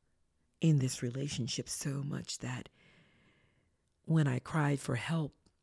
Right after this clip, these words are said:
I didn't know who to cry to when I felt like I was in trouble. I didn't know who to run to because there was so much damage done.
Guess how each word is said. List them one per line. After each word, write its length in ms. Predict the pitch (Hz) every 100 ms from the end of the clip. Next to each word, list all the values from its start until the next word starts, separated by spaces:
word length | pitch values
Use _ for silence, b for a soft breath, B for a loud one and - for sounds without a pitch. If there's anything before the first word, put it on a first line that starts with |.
| _ _ _ _ _ _ _ _ _ _ _ -
I 140 | - 170
didn't 160 | 180
know 100 | 160
who 160 | 156 170
to 60 |
cry 400 | - - 147 135 -
to 340 | - 175 156
when 160 | 160 -
I 80 | -
felt 280 | - 175 -
like 120 | -
I 60 |
was 140 | 131 180
in 80 | 185
trouble. 500 | - 180 156 147 165 b b b b b b b b b _ _ _ _ _ -
I 60 | 190
didn't 180 | 190 180
know 160 | 180
who 160 | 175 185
to 80 | 151
run 300 | 151 165 165
to 360 | - 196 220
because 520 | 165 147 - 156 147 -
there 100 | 180
was 140 | 170 160
so 160 | 214
much 260 | 185 180 -
damage 500 | 160 185 190 170 -
done. 380 | 190 277 277